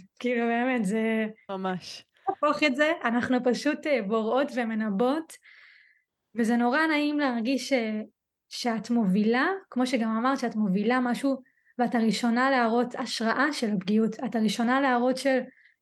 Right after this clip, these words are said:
Speaker 1: "הנה, גם אני בלמידה, כאילו, הכל טוב, גם, גם אני עוברת את זה, ואיזה כיף שאנחנו פה ביחד,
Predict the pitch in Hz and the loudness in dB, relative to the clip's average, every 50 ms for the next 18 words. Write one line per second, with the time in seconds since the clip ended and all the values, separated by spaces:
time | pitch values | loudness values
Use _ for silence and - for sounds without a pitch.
0 | _ _ - 349 403 381 285 233 247 285 339 381 381 392 415 415 453 453 392 285 | _ _ -2 0 2 2 2 2 2 2 2 2 0 0 0 0 0 0 0 0
1 | 240 233 190 214 190 185 - - - 226 240 233 226 226 - 359 370 381 381 392 | 0 0 -2 -2 -4 -8 -10 -8 -2 -2 0 0 0 0 0 -2 0 0 -2 -2
2 | 349 262 214 208 254 311 370 370 349 - - - - - - _ 226 269 349 381 | -2 -2 -4 -2 -2 -2 -2 -4 -8 -12 -18 -20 -20 -20 -10 _ -2 0 0 2
3 | 381 359 349 349 392 415 403 320 254 269 262 233 233 - 262 247 214 208 254 277 | 0 0 0 0 0 0 0 2 0 0 0 0 -2 -2 -2 -2 -2 0 -2 -2
4 | 349 403 392 - - - - _ _ _ _ 214 226 254 269 269 294 277 285 302 | -2 -4 -6 -12 -20 -20 -20 _ _ _ _ -2 0 2 2 2 2 2 0 0
5 | 285 - 285 240 233 - 233 220 190 254 247 254 226 233 226 254 302 349 359 - | 0 0 -2 -4 -2 -4 -6 -4 -2 -2 -2 0 0 0 0 0 0 0 -2 -2
6 | - 269 254 254 | 0 0 0 0